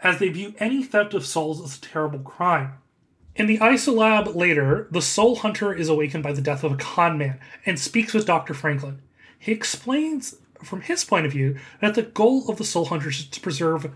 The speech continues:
special souls so that they can be saved for history. When Sinclair later asks about the Minbari, the soul hunter reveals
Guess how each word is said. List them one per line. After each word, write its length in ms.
special 580
souls 640
so 220
that 400
they 120
can 220
be 160
saved 400
for 140
history. 500
When 160
Sinclair 760
later 300
asks 500
about 340
the 80
Minbari, 580
the 60
soul 240
hunter 240
reveals 420